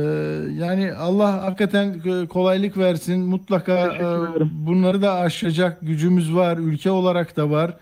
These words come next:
Speaker 1: E, işte bir, tamam, ilk bir gün bir panik dedik ama artık geçiyor. Zaman hep aleyhe gidiyor. E, bu
Speaker 2: Elektrik su hala
Speaker 1: soğukta
Speaker 2: yok.
Speaker 1: insan
Speaker 2: Bütün şehirde elektrik, su da kesik.
Speaker 1: Öyle mi?
Speaker 2: Evet. Yani hiçbir, hiç, insanların hiçbir ihtiyacını karşılayamıyor.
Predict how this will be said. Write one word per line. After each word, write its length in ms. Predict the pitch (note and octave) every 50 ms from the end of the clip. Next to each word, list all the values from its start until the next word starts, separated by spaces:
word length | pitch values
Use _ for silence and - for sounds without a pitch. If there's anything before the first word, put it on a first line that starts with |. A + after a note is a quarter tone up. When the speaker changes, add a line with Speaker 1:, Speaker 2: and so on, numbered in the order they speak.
| _ - - - - _ _ _ _ - E3
Speaker 1:
E, 240 | D#3+ D#3 D3+ D3+ D#3
işte 280 | D3+ - - F#3+ F3
bir, 240 | F3+ G#3+ G#3+ F#3 D#3+
tamam, 320 | - F#3 G#3+ A3+ G3+ F#3+ F3
ilk 220 | F3+ G#3 G3+ - -
bir 200 | F3+ G3+ A3 G3+
gün 320 | G3 F#3 G#3 G#3 G#3 G3
bir 120 | G3 G3
panik 380 | - - F3+ G3 G#3+ A3 - -
dedik 320 | F#3 F3+ D#3+ E3+ F#3+ F#3
ama 240 | - E3+ F3+ F#3 F#3+ F#3
artık 360 | F3 F3 E3 - G3 F3 D#3+
geçiyor. 540 | D#3 F3 E3+ - - G#3+ G#3+ G3+ G3 G3+ G3
Zaman 360 | F3 D3 D#3 E3 F3+ F#3+ F#3
hep 140 | G3 G#3 G3
aleyhe 460 | E3 E3 E3 E3+ F3 D#3 F3+ F#3+ G3
gidiyor. 720 | G3 F3 E3 E3 D#3+ D3 E3 E3 D#3 D#3 D#3+ F3+ F#3 F3
E, 40 | E3+
bu 180 | E3 D#3+ D#3+ D#3+
Speaker 2:
Elektrik 240 | D#3+ D#3 E3+ - -
su 80 | -
hala 60 | E3 E3+
Speaker 1:
soğukta 280 | F3+ F3+ C4 B3+ B3+ F#3+
Speaker 2:
yok. 120 | F#3 F3+
Speaker 1:
insan 440 | E3 D#3+ F3 F3 F3 F3 F3 F3 F3
Speaker 2:
Bütün 220 | G3+ - C4+ C4
şehirde 360 | A#3+ - B3 A#3 A#3 G#3+ A#3
elektrik, 340 | A3+ A3 G#3+ - - A3+ A3
su 120 | - - -
da 80 | A3
kesik. 420 | - - G3 - - - - - - _ _ _ _ _ _ _ _ _ _ _ _ _ _ _ _
Speaker 1:
Öyle 220 | D3 D#3+ F#3 G#3+
mi? 160 | G#3 F3 C3 G#2 G2 - _ _ _ _ _ _ _
Speaker 2:
Evet. 280 | - F3+ G3 A3 G#3+ - - - _ _ _ _ _ _ _ _ _ _ _
Yani 200 | F#3+ F3+ F3 F3+
hiçbir, 260 | F3+ F3 - A3 A3+ A3
hiç, 240 | - A3+ F#3 - -
insanların 380 | G#3 G#3 F#3+ A3+ A3+ A#3 A3+
hiçbir 160 | G#3 - A#3 A#3
ihtiyacını 400 | G3 - A#3+ G#3+ G#3 G#3 G#3+ G3+
karşılayamıyor. 680 | - - G3 F#3+ - - G3+ G3 G3 G3 F#3 D#3